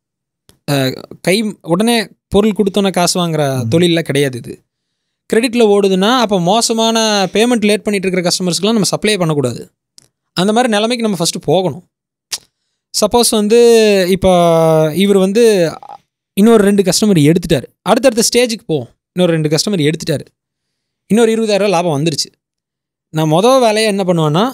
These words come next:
Speaker 1: என்னென்னலாம் சிஸ்டமைஸ் பண்ண முடியும். இப்போ நான் அந்த கஸ்டமர் டேட்டா எடுக்கும்போது எனக்கு தெரிஞ்சிரும் எந்தெந்த கஸ்டமர் என்ன வாங்கிட்டு இருக்காங்க அப்படின்னு. ஐடியா இருக்கும்.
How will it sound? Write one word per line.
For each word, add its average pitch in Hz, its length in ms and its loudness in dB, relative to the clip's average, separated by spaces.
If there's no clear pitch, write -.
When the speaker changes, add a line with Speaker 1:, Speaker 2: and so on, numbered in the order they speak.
Speaker 1:
என்னென்னலாம் 233 680 0
சிஸ்டமைஸ் 214 500 -2
பண்ண 160 180 -6
முடியும். 147 320 -8
இப்போ 202 200 2
நான் 196 180 -2
அந்த 190 140 -2
கஸ்டமர் 233 400 -2
டேட்டா 220 320 -4
எடுக்கும்போது 175 580 0
எனக்கு 180 280 -4
தெரிஞ்சிரும் 226 580 0
எந்தெந்த 220 320 -4
கஸ்டமர் 220 360 -2
என்ன 180 220 2
வாங்கிட்டு 170 400 0
இருக்காங்க 151 280 -6
அப்படின்னு. 120 300 -6
ஐடியா 269 260 0
இருக்கும். 240 340 -2